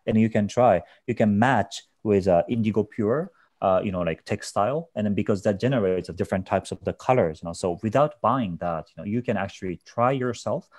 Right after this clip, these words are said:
to find out what kind of colors, you know, you can create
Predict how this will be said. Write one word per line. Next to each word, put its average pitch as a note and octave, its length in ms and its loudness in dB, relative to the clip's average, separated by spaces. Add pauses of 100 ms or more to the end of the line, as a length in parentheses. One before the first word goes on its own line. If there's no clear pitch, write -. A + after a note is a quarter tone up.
(200)
to A2+ 140 -4
find G2 400 -2
out F2 340 0
what G2 260 -6
kind G2+ 320 -4
of F2+ 160 -8
colors, F#2+ 500 -6
you E2+ 60 -12
know, D#2+ 200 -12
you F#2 140 -10
can E2 180 -16
create F#2 400 -6